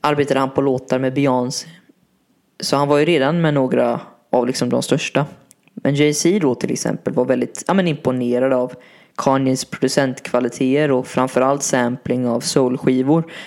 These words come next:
Men han var absolut inte övertygad över att han kunde rappa och hade karisman och framförallt street cred nog för att,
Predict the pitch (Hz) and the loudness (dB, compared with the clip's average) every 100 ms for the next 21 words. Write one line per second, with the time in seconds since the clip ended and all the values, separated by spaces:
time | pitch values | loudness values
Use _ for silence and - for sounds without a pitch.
0 | - - - - - _ _ - 160 135 | -18 -20 -20 -20 -20 _ _ -8 -2 0
1 | - - 170 175 220 240 160 135 123 120 | 0 0 2 2 2 0 2 2 0 -4
2 | - 127 127 127 123 123 - - 131 135 | -2 0 0 0 0 -2 -2 -6 -6 -2
3 | 127 120 - _ _ 123 127 127 123 123 | 0 -2 -6 _ _ 0 2 2 0 -2
4 | 120 - 123 135 - - 127 127 123 123 | -4 -2 -2 -2 -6 -6 -2 -2 -2 -4
5 | 127 123 - 139 135 123 196 165 - - | -6 -6 -2 -2 0 2 0 -2 -8 0
6 | 131 120 - 156 151 147 147 165 131 - | 0 0 -2 0 0 2 2 2 -2 -2
7 | 104 92 | 0 -2